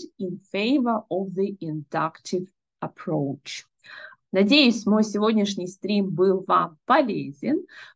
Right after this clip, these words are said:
вы для себя какие-то взяли фишки, а, узнали что-то новое, а, поделилась своим, а, опытом, своим видением этой проблемы.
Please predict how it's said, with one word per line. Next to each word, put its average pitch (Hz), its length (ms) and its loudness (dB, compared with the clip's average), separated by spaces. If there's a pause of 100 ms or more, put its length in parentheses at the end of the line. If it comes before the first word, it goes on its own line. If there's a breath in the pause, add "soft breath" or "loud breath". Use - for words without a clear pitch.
вы 226 260 4
для 208 140 0
себя 208 420 -2
какие-то 196 680 -4
взяли 165 640 -4 (220)
фишки, 359 560 -2 (360 soft breath)
а, 185 300 -4
узнали 226 400 0
что-то 190 360 -10
новое, 359 680 2 (360 soft breath)
а, 196 540 0
поделилась 202 800 -2
своим, 196 540 -4 (100)
а, 156 320 -4
опытом, 392 520 4 (140)
своим 202 480 2
видением 180 640 -2
этой 190 280 0
проблемы. 156 760 -2